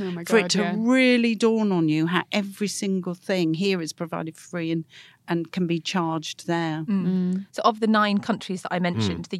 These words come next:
Speaker 3: U K has the second highest levels of satisfaction after
Speaker 1: Wow.
Speaker 3: Finland. I must admit, I don't really know very much about Finland's healthcare system,
Speaker 1: <laughs>
Speaker 3: but <laughs>
Speaker 4: Baby boxes, I think, is all I've got from
Speaker 3: <laughs>
Speaker 4: that.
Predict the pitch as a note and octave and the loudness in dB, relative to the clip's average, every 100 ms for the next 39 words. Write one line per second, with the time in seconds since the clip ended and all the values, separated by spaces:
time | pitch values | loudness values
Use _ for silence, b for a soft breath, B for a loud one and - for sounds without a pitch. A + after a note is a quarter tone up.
0 | G3 G3 F#3+ F3+ E3+ F3+ - E4 D#4+ F#3 | -6 -6 -6 -6 -10 -12 -8 -6 -6 -6
1 | E3 E3+ F3 E3 E3 - E3+ E3 D#3 D3+ | -8 -2 0 0 -2 0 0 0 -4 -6
2 | - F3 E3 - - - F3 G#3+ F#3+ F3 | -4 -4 -4 -4 -4 -2 -2 0 0 0
3 | F#3+ C4+ F4 C#4 E3+ D#3+ D3 - b b | -2 -2 2 2 2 -4 -10 -14 b b
4 | b b F3+ F3 - - F3+ - F#3 F#3+ | b b -2 -2 -2 -2 -2 -2 -6 -4
5 | F#3 F3+ F#3 A3+ G3+ G3 F#3 F#3 G3 - | -4 -4 -2 0 0 0 -2 0 -2 -2
6 | F#3 - - G#3 F#3+ F#3 G3 - G#3 - | -6 -6 -2 0 2 2 0 -2 -6 -4
7 | D#3+ D3+ - F3+ - D#3+ C4+ C#4+ B3 D4+ | -2 -2 -4 -6 -2 2 2 2 -4 -6
8 | - G4+ - G#3+ - G#3+ - G2 F2 D#2+ | -8 2 4 4 4 4 4 0 2 0
9 | D#2 - D2+ D#2 E2 C2+ E2 D#2+ D#2 - | -2 -4 -8 -6 -6 -6 -2 -2 -2 -4
10 | - - - | 0 4 8